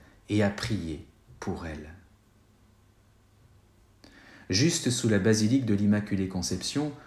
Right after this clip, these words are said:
reconnaissable à son grand clocher, une autre église a été construite,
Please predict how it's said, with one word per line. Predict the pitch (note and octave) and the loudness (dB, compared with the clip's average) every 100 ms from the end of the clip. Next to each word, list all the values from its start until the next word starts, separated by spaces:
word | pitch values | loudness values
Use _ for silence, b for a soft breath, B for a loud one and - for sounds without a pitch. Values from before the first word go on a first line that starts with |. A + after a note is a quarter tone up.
| B | B
reconnaissable | - G2 F#2 F#2 F#2 - C3+ G#2 | -6 -6 -2 0 0 2 2 2
à | |
son | F2 - F2+ | 0 -2 -2
grand | E2+ | -2
clocher, | F#2 F#2 F2+ D3+ D3+ B B B B - | -4 -4 -2 -2 -4 B B B B 2
une | A#2 | 4
autre | F3 F3+ B2+ | 6 4 0
église | G#2+ A#2 A#2 F2+ | 2 2 2 2
a | |
été | E2+ - | -4 -4
construite, | E2+ F2 - - E2+ - | -6 -6 -8 -8 -10 -10